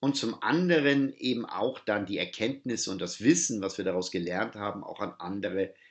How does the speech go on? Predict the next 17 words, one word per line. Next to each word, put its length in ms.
weiterzugeben. 1000
Ganz 200
interessant 540
ist 380
natürlich, 460
ich 60
weiß 280
nicht, 120
ob 140
ihr 80
euch 140
das 180
schon 180
mal 200
bewusst 560
gemacht 420
habt, 460